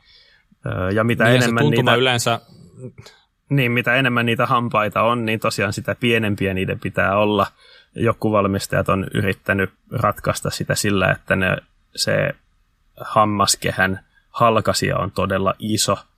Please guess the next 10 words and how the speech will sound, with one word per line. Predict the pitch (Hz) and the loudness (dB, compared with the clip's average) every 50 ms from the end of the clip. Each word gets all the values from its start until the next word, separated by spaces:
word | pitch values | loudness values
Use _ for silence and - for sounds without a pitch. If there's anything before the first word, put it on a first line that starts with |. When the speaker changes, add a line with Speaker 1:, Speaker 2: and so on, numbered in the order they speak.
| _ _ _ _ - - _ _ | _ _ _ _ -20 -20 _ _
Speaker 1:
Spankilla | - - - - 117 107 101 98 98 - 98 92 90 87 82 | -4 -4 0 2 2 2 2 2 0 0 0 0 2 2 2
ainakin | 87 95 92 90 92 - - - 92 | 0 0 0 -2 -4 -4 -2 -2 -2
on | 92 92 | 0 -2
näissä | 95 98 95 - - - - _ _ - - | 0 -2 -2 -2 -2 -4 -6 _ _ -12 -8
uusissa, | - - - - - - - - - - | -6 -4 -4 -4 -4 -4 -4 -4 -4 -6
mä | 110 104 | -6 -4
en | 101 98 | -4 -2
muista | 95 92 - - - - - _ _ _ _ | -2 -2 -2 -4 -6 -8 -8 _ _ _ _
mitä | - 117 107 101 - - 92 | -10 -8 -8 -6 -4 -4 -4
niissä | - - 117 - | -2 -4 -6 -6